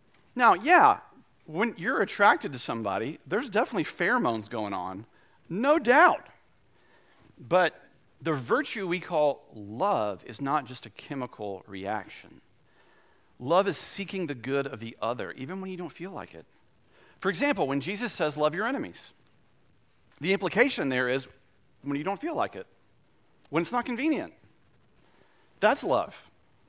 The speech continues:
That's faith in action. When it's not something you feel or want to do, that doesn't mean it's bad. Like when you, some, all of,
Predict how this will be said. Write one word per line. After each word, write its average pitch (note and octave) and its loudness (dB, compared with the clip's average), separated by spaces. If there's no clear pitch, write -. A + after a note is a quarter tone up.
That's G#3+ -2
faith G3 0
in D#3+ 0
action. - 0
When D3 -2
it's C#3+ -2
not C4 0
something F#3+ -4
you D3+ -4
feel D#3 -4
or C3 -2
want C#3 -2
to D#3 -6
do, G#2 -6
that D3 2
doesn't E3 -2
mean D3+ 2
it's B2 -6
bad. C#3 6
Like D#3+ 4
when D#3 0
you, G#3+ -2
some, G3+ -4
all D#3+ 6
of, D#3 -4